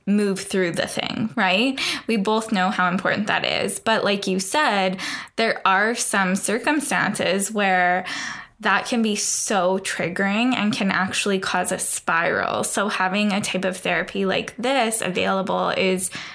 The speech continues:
so amazing. I love it. So you also mentioned that when you were going through your own healing journey,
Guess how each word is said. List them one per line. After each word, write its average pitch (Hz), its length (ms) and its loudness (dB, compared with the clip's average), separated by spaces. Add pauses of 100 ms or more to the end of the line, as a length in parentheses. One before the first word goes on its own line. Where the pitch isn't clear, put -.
(160)
so 220 320 0
amazing. 214 640 0
I 208 100 2
love 196 300 0
it. - 380 0 (460)
So 277 640 2
you 240 280 2 (200)
also 214 600 2
mentioned 190 1000 0
that 208 480 2
when 208 640 0
you 233 360 2
were 240 380 2
going 202 420 0
through 220 200 -2
your 196 360 2
own 190 240 2
healing 185 480 0
journey, 180 440 0